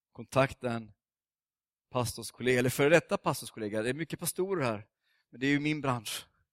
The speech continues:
Du har din, ditt nätverk. Och den här, han var inte längre pastor, han hade blivit affärsman. Det kan det absolut bli, det behövs många pastorer i affärsvärlden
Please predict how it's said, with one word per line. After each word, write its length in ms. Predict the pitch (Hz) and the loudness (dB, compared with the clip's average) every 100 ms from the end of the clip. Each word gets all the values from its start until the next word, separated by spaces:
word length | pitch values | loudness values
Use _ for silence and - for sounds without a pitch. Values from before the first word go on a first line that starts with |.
| _ _ _ _ _ | _ _ _ _ _
Du 140 | 123 | -2
har 100 | 135 | 0
din, 300 | 131 139 120 - _ _ _ _ _ - | 0 -4 -8 -20 _ _ _ _ _ -16
ditt 160 | 123 | -12
nätverk. 720 | 131 131 - 120 117 104 - - _ _ _ _ _ _ _ _ _ _ _ _ _ _ | -2 -2 0 -2 -2 -4 -14 -20 _ _ _ _ _ _ _ _ _ _ _ _ _ _
Och 100 | - | -8
den 100 | 139 | -2
här, 140 | 175 214 _ _ _ _ _ _ _ | 2 2 _ _ _ _ _ _ _
han 160 | - 175 | -2 4
var 60 | |
inte 140 | 214 202 | 6 6
längre 220 | 190 180 | 6 6
pastor, 680 | - 160 - - 156 220 214 _ _ _ _ - | 8 8 8 2 4 6 4 _ _ _ _ -4
han 180 | 143 | 2
hade 100 | 160 | 2
blivit 180 | 160 139 | 2 0
affärsman. 640 | 147 156 127 - 120 147 170 _ _ _ _ _ _ _ _ _ _ _ _ _ _ _ _ _ _ _ _ _ _ | 0 2 2 2 -2 -2 -6 _ _ _ _ _ _ _ _ _ _ _ _ _ _ _ _ _ _ _ _ _ _
Det 120 | - | -10
kan 140 | 147 | 2
det 60 | 165 | 2
absolut 320 | - 156 160 | 2 -2 0
bli, 160 | 135 113 | 0 0
det 120 | 113 | 2
behövs 260 | 131 139 | 0 0
många 200 | 156 139 | -2 -2
pastorer 600 | 131 147 - 147 165 131 | -2 -4 -4 -4 0 0
i 60 | 123 | 2
affärsvärlden 640 | 120 127 113 127 131 107 | -2 -2 -4 -2 -2 -4